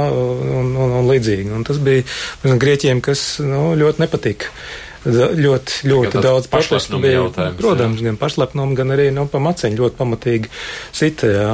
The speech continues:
Speaker 1: un, un tur tās sekas bija, kā minēja, pa to bezdarbu, kur pat trīsdesmit procenti bija, jā, un jauniešiem sešdesmit, ā, ka tur daudz sižeti televīzijās bija par zupas virtuvēm, kuras ir kļuvušas par tādu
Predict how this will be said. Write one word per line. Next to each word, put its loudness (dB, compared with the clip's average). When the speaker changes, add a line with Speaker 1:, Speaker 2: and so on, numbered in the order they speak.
Speaker 1:
un, 0
un -4
tur -4
tās 0
sekas -2
bija, 2
kā 0
minēja, 2
pa -4
to 0
bezdarbu, 0
kur -2
pat -4
trīsdesmit 0
procenti 0
bija, 2
jā, 2
un 0
jauniešiem 0
sešdesmit, 0
ā, 4
ka 0
tur 2
daudz 2
sižeti 0
televīzijās 2
bija 0
par 0
zupas -2
virtuvēm, 0
kuras -4
ir -2
kļuvušas 0
par -4
tādu -2